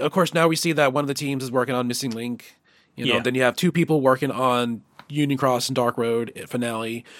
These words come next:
Speaker 1: Then you
Speaker 2: Mm-hmm.
Speaker 1: have the Osaka team working on Kingdom Hearts four. So it's like, once Missing Link is done and put out there,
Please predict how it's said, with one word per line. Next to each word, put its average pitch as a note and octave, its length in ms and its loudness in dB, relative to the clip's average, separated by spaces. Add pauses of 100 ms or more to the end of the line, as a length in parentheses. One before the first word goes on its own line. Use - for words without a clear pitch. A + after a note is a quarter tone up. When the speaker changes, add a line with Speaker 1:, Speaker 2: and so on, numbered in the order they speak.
(160)
Speaker 1:
Then B2 160 4
you C3 60 4
Speaker 2:
Mm-hmm. B2 60 -2
Speaker 1:
have B2 200 4
the B2+ 60 -2
Osaka C3+ 280 2
team C#3 180 -4
working B2+ 220 0
on A#2+ 80 -2
Kingdom A#2+ 200 -6
Hearts A2+ 160 -10
four. C#3+ 300 6
So C3+ 120 -2
it's B2+ 120 -4
like, B2 300 -2 (800)
once D3+ 280 2
Missing D#3+ 280 0
Link D#3 220 0
is C#3 160 -2
done C#3 320 4
and C3 260 -4
put - 120 0
out C3+ 240 4
there, B2+ 320 2